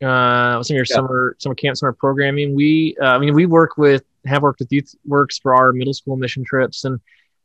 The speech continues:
Speaker 1: you know, having, having students come in on, on those kind of mission trips that we've, we've been a part of, you know, what it, what would your hopes be,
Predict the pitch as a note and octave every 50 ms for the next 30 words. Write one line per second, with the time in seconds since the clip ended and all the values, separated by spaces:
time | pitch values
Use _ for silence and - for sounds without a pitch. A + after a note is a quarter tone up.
0 | _ _ - D#3 D3+ C#3+ D#3+ F3+ G3 G3 G#3 G3 F#3+ F3+ D#3+ - - C#3+ D#3 F#3+
1 | F#3+ F3 - - F3+ F3 D3+ - - D#3 D3 C#3+ C#3 C#3 C#3 C3+ C3+ C3+ C3 C3+
2 | C3+ - - D3 C3+ C3+ C3 C3 C3 C3 B2+ - C3+ C3+ C3+ - - C#3+ C3 C3
3 | B2+ - C#3+ A#2+ - C#3 B2 - - B2 C3 C#3 C#3+ C3+ B2+ A#2+ - _ _ -
4 | C#3 B2 C3 B2 A#2 - - C3 C3+ C3+ C3 B2+ B2 A#2+ B2+ C3+ C3 C3+ D#3+ G3+
5 | G3 - - _ D#3 E3 A#3 D4 D4 G#3+ F#3 - _ _ _ - C#3 C3+ C3+ D3
6 | D3+ D#3+ D#3 D3+ D#3 D3+ C3+ - _ _ _ _ _ _ _ _ _ - - -
7 | - C3+ C#3 D3 - - - C#3+ C3 D3 D#3+ E3 E3+ F3 D#3+